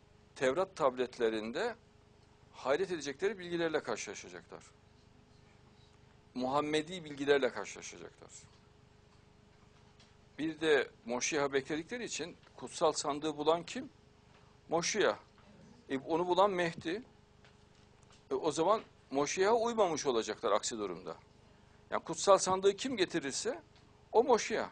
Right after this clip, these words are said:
kesin. Musevi inancına göre. E, o getirmiş. Onun önünde açılmış sandık.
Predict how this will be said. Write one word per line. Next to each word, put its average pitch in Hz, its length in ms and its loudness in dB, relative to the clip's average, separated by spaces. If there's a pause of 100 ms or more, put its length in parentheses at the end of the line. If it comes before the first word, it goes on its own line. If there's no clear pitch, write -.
kesin. - 320 -2 (680)
Musevi 143 320 0
inancına 101 420 -2
göre. 90 180 -16 (1040)
E, 131 100 -2 (100)
o 185 100 4
getirmiş. 214 680 -2 (1900)
Onun 170 180 4
önünde 185 280 2
açılmış 135 380 0
sandık. 135 520 -6